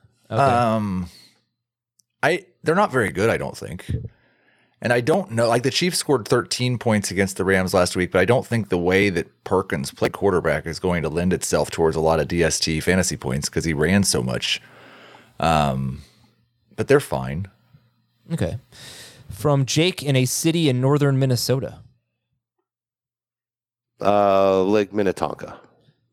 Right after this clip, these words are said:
Speaker 1: Dear Sydney, Bernard, Mike, and Greg.
Speaker 3: Those are former Vikings receivers. Sidney Rice,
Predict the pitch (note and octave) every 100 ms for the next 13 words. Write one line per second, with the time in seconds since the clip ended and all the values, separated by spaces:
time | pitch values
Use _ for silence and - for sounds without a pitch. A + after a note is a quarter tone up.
0 | - E3 D#3 - - E3+ F3+ F#3 F#3+ D3
1 | C#3 C3+ C#3 D3+ D#3 D3+ A2+ B2 C#3+ -
2 | A#2+ G#2 G2+ G2+ D#2 - _ _ _ _
3 | _ _ _ _ _ _ _ _ _ _
4 | _ _ _ _ _ _ A2+ A2 G#2+ G2
5 | F2+ - A2+ A#2+ A2+ F2+ F2+ G#2 G#2 A2
6 | G#2+ G2+ - F2+ - G2 D#2+ C2 - -
7 | - _ - - A#2 B2 A#2 G#2+ G#2+